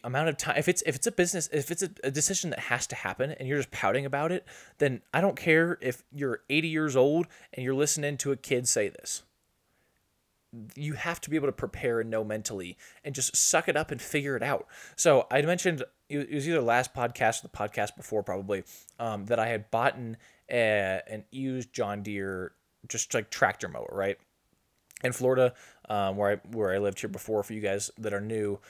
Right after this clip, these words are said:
uh, so I lived before here just a couple months ago, really. We haven't even lived here two months yet. So we, we focus a lot more on smaller yards that ha-, we're able to do minimum. So we might be mowing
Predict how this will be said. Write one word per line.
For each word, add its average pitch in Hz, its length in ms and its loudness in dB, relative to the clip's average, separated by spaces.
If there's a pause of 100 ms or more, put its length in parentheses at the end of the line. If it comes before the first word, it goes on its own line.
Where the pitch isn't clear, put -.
(240)
uh, 104 300 -4
so 117 120 -4
I - 60 -2
lived 107 200 0
before 104 300 -2
here 95 300 -8
just - 280 -4
a 107 40 -14
couple 135 220 -2
months 113 220 0
ago, 92 100 -6
really. 107 300 2 (200)
We 90 120 -6
haven't 127 180 2
even 104 160 -6
lived 117 200 -2
here 95 100 -6
two - 180 -6
months 104 300 -4
yet. 98 180 -6 (800)
So 131 140 2
we, 143 320 2
we 147 240 -2
focus 143 420 2
a 113 60 -4
lot 113 340 0
more 110 380 0
on 98 340 -6
smaller 98 400 0
yards 90 400 -6
that - 220 -8
ha-, - 180 -8
we're 110 160 -2
able 98 200 -2
to 95 80 -8
do 104 100 -6
minimum. 110 360 -6
So - 140 -4
we 120 100 -2
might 120 200 -2
be 113 60 -8
mowing 107 360 -4